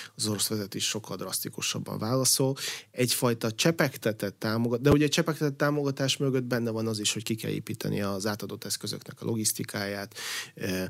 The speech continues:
ki kell, ö, tanítani az ukrán, nem tudom, pilótákat, a, ugye harckocsikat, ö, használó katonákat, stb. És hát ilyen elgondolások is vannak,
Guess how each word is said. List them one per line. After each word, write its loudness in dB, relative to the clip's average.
ki 0
kell, 0
ö, -6
tanítani -6
az -8
ukrán, -4
nem -6
tudom, -8
pilótákat, 0
a, -2
ugye -8
harckocsikat, -4
ö, -6
használó -2
katonákat, -6
stb. -2
És 0
hát 0
ilyen 6
elgondolások 0
is -2
vannak, 2